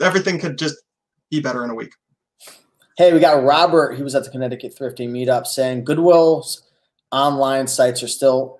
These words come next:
Speaker 2: pumping stuff out. I just received an order that I placed three days ago." So is Robert sourcing from Goodwill? Is that what he means, Jesse?
Speaker 1: Yeah, probably, uh, the Goodwill's online website. Yeah, I actually know Robert. Him and me have done a couple local picks,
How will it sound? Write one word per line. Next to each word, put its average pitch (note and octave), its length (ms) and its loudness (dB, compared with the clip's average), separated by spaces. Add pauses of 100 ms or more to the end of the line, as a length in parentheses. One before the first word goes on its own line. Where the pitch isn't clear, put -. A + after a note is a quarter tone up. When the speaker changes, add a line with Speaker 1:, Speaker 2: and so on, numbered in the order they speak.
Speaker 2:
pumping B2 340 -8
stuff - 360 -2
out. A#2 260 -2
I A2+ 60 -6
just A#2+ 220 -8
received A#2+ 320 -8
an G#2+ 80 -8
order A#2 300 -4
that G2+ 120 -8
I - 60 -8
placed - 460 -6
three A#2 280 -6
days B2+ 420 0
ago." G#2+ 600 2 (1200)
So - 140 0
is A#2+ 80 0
Robert F#3 320 4
sourcing D#3 500 -2
from G3+ 160 -2
Goodwill? G#3+ 320 4
Is - 60 -2
that C3+ 120 2
what D#3 100 -2
he C#3+ 60 -4
means, D#3+ 340 -6
Jesse? G3+ 460 -6 (200)
Speaker 1:
Yeah, - 100 -4
probably, D#3+ 480 0
uh, C#3 240 2 (100)
the C#3+ 80 -10
Goodwill's C#3 640 -2
online C3 400 -6
website. B2 440 -6 (380)
Yeah, E3+ 240 0
I F3 240 4
actually F#3 500 2
know F3+ 220 2
Robert. D#3 440 0
Him E3 140 -4
and E3 120 -2
me F3 160 -2
have C#3 200 -6
done C#3+ 400 0
a C3+ 220 -2
couple D#3 360 -6
local D3 400 -4 (120)
picks, - 360 -6